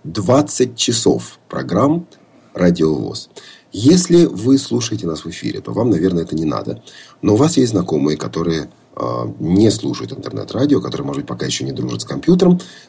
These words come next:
Вот, э, посоветуйте этим людям прийти в библиотеку, взять журнал «Диалог». И в этом журнале найти, вот в приложении к журналу, начиная с первого номера две тысячи пятнадцатого года, а, найти программы «Радио вос». Здесь будут и беседки, здесь будет и «Звучащая вселенная», здесь, наверное, будут и «Шалтай и болтай».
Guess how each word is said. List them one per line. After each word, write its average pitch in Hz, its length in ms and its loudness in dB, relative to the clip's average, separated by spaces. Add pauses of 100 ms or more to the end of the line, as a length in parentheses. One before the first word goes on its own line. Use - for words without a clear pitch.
Вот, 180 320 4
э, 127 140 6
посоветуйте 113 640 2
этим 67 220 -6
людям 117 200 0
прийти - 300 -10
в - 40 -10
библиотеку, - 540 -2
взять 113 300 -6
журнал 53 320 -6
«Диалог». 139 420 2 (300)
И 175 100 8
в 180 60 8
этом 170 180 4
журнале 180 560 2
найти, 151 480 2
вот - 240 -2
в - 40 -20
приложении 135 580 4
к 117 40 2
журналу, 87 480 0 (300)
начиная 69 380 0
с - 80 -6
первого 58 300 -2
номера 55 300 -2
две 60 140 -8
тысячи - 240 -4
пятнадцатого - 480 -6
года, 196 320 2 (360)
а, 58 240 -4
найти 82 320 2
программы 80 500 2
«Радио 71 300 -2
вос». 50 280 -12 (220)
Здесь - 240 -4
будут 107 300 -6
и - 40 -4
беседки, - 560 2
здесь - 200 -6
будет 62 240 -10
и - 40 -10
«Звучащая 65 540 -6
вселенная», 147 540 4
здесь, - 200 -10
наверное, 65 280 -10
будут 58 220 -8
и - 20 -8
«Шалтай 58 340 -6
и - 20 -8
болтай». 180 480 4